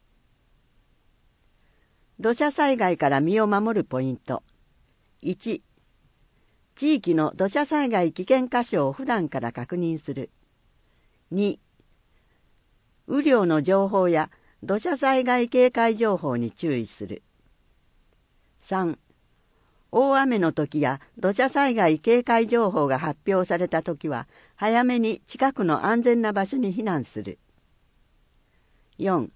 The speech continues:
夜間に大雨が予想される時は、暗くなる前に避難する。情報を入手する。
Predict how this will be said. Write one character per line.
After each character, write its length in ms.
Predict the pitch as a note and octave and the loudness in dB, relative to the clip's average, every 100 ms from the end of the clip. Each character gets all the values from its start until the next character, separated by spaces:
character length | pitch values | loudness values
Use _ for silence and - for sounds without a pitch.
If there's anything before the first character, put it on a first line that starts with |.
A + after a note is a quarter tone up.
| _ _ _ _ _ _ _ _ _ _ _ _ - | _ _ _ _ _ _ _ _ _ _ _ _ -4
夜 180 | A3 C#4+ | -2 2
間 260 | C4 G#3+ | 2 4
に 160 | D#3 C#3 | 2 2
大 200 | - B3 C4 | 4 6 6
雨 180 | C4 G#3+ | 4 2
が 120 | C#3+ | 2
予 140 | C#3 | 2
想 220 | C#3+ G3 | 0 -2
さ 160 | G3 F#3 | 0 0
れ 100 | F3+ | 0
る 120 | F3 | -2
時 280 | E3+ D3+ E3+ | -4 -4 -2
は、 180 | A#2+ G#2+ _ _ _ - | -4 -6 _ _ _ -6
暗 260 | A#3+ C#4 | 0 0
く 100 | C#4 | 2
な 120 | C4+ | 0
る 120 | C4+ E3+ | 2 2
前 240 | D#3 B2+ | 0 0
に 120 | A#2 | -4
避 120 | A#2+ | -4
難 220 | G3 C#3+ A#2 | -2 -2 -4
す 160 | - | -10
る。 180 | G#2+ G#2 _ _ _ _ _ _ _ _ _ _ _ _ _ _ _ _ _ _ _ _ _ _ _ _ _ _ _ _ _ _ - | -12 -12 _ _ _ _ _ _ _ _ _ _ _ _ _ _ _ _ _ _ _ _ _ _ _ _ _ _ _ _ _ _ -6
情 360 | F3+ C4 C#4+ | 2 4 4
報 320 | C#4+ C4+ A#3+ A#3 | 4 6 8 6
を 80 | |
入 240 | A3+ A#3+ F3 | 4 0 -2
手 160 | - | -4
す 160 | A#2+ A#2 | -6 -6
る。 160 | B2 | -6